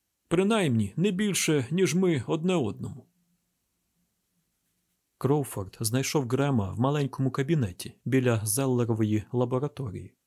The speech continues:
яку встиг захопити і наповнити фотографіями та особистими документами, що належали жертвам.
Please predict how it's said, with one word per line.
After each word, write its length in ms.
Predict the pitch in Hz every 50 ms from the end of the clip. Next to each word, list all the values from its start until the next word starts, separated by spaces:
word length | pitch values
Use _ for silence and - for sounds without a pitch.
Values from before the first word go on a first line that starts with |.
| _ _
яку 280 | - 135 131 131 - 127
встиг 300 | 117 - - - 131 113
захопити 680 | 107 - 110 - - 113 117 147 139 131 - 123 113 - - - -
і 60 | 143
наповнити 520 | 139 - - - 143 135 123 110 110 113
фотографіями 800 | 104 - 113 - 117 101 123 123 123 120 113 - 120 110 104 104
та 120 | - - 110
особистими 640 | 104 - - 113 110 117 110 - - - 107 104
документами, 720 | 104 113 113 - 160 151 123 98 90 - - - - - - _
що 440 | - - - - 123 120 110 104 - -
належали 540 | 123 131 135 131 127 117 110 117 110 127 135
жертвам. 500 | 127 123 101 95 - - - - -